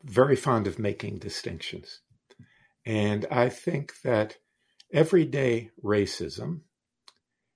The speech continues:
is different from dehumanization.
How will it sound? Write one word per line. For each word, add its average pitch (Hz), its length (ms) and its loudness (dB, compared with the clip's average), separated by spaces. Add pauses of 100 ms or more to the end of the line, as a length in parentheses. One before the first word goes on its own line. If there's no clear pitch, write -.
(200)
is 123 400 0
different 104 560 -4
from 104 580 -8 (120)
dehumanization. 92 920 -4